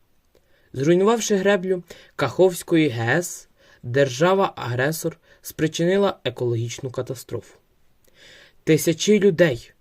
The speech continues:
лишилися без домівок, сотні тварин постраждали, десятки міст та сіл були зруйновані.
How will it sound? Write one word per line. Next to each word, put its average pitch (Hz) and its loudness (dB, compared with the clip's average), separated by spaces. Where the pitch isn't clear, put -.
лишилися 135 -2
без 139 -2
домівок, 127 -10
сотні 147 0
тварин 147 2
постраждали, 139 -6
десятки 151 0
міст 151 -2
та 147 -4
сіл 151 0
були 139 -2
зруйновані. 135 -4